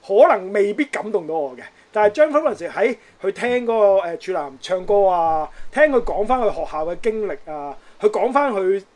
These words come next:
嘅背景啊，咁每一件事呢，佢，佢逐漸感-，感動到我。其實 Jennifer Lawrence，佢感染力喺嗰度。咁我，我，我反而就，就，就，佢雖然而家年紀大咗，但係我，我更加鍾意呢位演員喎。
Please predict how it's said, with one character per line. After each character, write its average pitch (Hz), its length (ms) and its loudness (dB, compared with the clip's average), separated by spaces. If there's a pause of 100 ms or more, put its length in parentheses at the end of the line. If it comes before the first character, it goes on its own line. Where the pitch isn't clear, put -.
嘅 202 140 0 (160)
背 196 240 2 (180)
景 196 180 -6
啊， 170 200 -2
咁 185 120 -2 (360)
每 220 160 0
一 403 140 -4
件 220 100 -4
事 190 180 -12
呢， 233 200 0 (220)
佢， 262 140 0 (200)
佢 311 220 -4
逐 - 100 -2 (120)
漸 208 220 -6
感-， 214 320 -8 (120)
感 226 200 -6
動 208 160 -4
到 190 100 -2
我。 170 280 -2 (100)
其 127 80 -20
實 127 60 -18
Jennifer 190 280 -8
Lawrence， 156 160 -8 (200)
佢 240 160 2
感 - 140 -6
染 285 160 -8
力 214 180 -4
喺 180 200 -6
嗰 180 180 -4
度。 143 180 -8 (120)
咁 226 100 -4 (100)
我， 226 120 0
我， 196 320 -2
我 185 100 -8
反 233 200 -2
而 294 60 -4
就， 190 240 -4 (760)
就， 285 180 -2
就， 233 120 -4
佢 240 180 4
雖 349 160 0
然 214 140 -4
而 160 60 -14
家 - 140 0
年 160 140 -8
紀 185 80 -6
大 160 140 -6
咗， 160 140 -6
但 214 120 2
係 208 60 4
我， 262 160 4
我 254 60 -4
更 254 320 -4
加 294 160 2
鍾 294 240 -6
意 196 100 -8
呢 220 100 4
位 202 160 2
演 170 160 -12
員 139 100 -12
喎。 123 60 -20